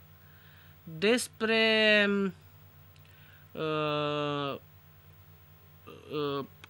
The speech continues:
ce se întâmplă cu, uh, Traian Băsescu. Televiziunile centrale se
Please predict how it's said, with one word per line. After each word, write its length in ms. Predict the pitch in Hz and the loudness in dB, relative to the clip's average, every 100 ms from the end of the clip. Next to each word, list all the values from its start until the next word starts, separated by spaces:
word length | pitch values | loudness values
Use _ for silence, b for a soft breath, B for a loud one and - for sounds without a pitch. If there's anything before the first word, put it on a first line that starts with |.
| - | -6
ce 160 | - | -2
se 160 | 214 220 | 0 0
întâmplă 1200 | 180 - 202 226 - 214 208 202 196 190 180 175 - - - - - | -2 -2 -2 -2 -2 2 4 6 6 4 2 -2 -12 -20 -20 -20 -20
cu, 120 | - | -6
uh, 1700 | 208 220 214 208 196 190 185 180 165 170 - - - - - - 156 151 | -2 0 2 2 0 0 -4 -6 -8 -12 -18 -20 -20 -20 -20 -10 -8 -6
Traian 340 | - 175 190 185 | 8 10 10 8
Băsescu. 680 | 147 - 139 - - 208 262 - - - B B B - | 0 0 -2 -6 -6 -8 -8 -18 -20 -20 B B B -6
Televiziunile 480 | 175 165 156 185 196 | 0 0 2 0 2
centrale 480 | 180 160 185 185 165 | 2 4 4 4 2
se 440 | - 160 160 151 | 2 4 4 2